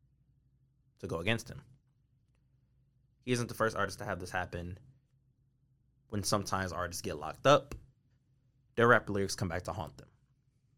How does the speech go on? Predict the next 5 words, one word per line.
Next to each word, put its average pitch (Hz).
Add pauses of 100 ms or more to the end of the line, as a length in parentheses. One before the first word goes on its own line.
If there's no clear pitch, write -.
(1200)
The 131
question 143
I 123
wanna 117
ask, 104